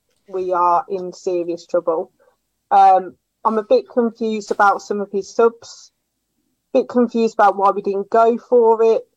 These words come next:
Um, we seemed happy to be getting a point. There was no urgency. Um, what summed it up was Bakuna at the end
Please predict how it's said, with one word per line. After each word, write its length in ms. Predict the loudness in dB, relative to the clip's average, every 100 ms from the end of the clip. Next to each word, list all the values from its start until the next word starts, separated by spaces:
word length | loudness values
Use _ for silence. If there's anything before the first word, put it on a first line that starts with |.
| _ -4
Um, 580 | -2 0 0 -2 -8 -10
we 100 | -12
seemed 340 | -6 -4 -2 -4
happy 600 | -4 -4 -2 2 2 0 _ _ _ _ _ -2
to 200 | -2 -2 _ _ _
be 100 | -10
getting 240 | -2 0 0
a 40 |
point. 420 | -2 0 0 0
There 120 | -2 -2
was 120 | -4
no 160 | -4 0
urgency. 920 | 2 0 -4 -12 -4 -2 0 -2 -6 _ _ _ -4
Um, 300 | 0 0 0
what 160 | -2 -2
summed 320 | -6 -6 -6
it 80 | -4
up 240 | -4 -4
was 200 | -6 -6
Bakuna 500 | -8 -10 -6 -6 -6
at 80 | -6
the 120 | -4 -2
end 380 | -2 -4 -10